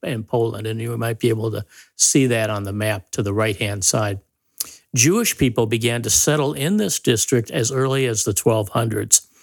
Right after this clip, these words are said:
And by the sixteenth century, Jewish merchant, merchants began to become much more nu-, numerous and vital to the economy. So by seventeen ninety,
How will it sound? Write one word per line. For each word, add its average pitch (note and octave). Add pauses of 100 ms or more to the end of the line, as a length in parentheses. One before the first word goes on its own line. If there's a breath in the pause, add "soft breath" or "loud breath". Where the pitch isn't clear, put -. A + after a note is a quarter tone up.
(280 loud breath)
And B2
by D3+
the C#3+
sixteenth -
century, A#2 (320 loud breath)
Jewish D3+
merchant, B2+ (100)
merchants C3+
began A#2+
to A#2
become A2+ (260 soft breath)
much D#3
more C#3
nu-, A2+
numerous B2 (280 loud breath)
and D3
vital B2
to A#2
the A2+
economy. A2 (240 loud breath)
So -
by B2
seventeen D#3
ninety, B2+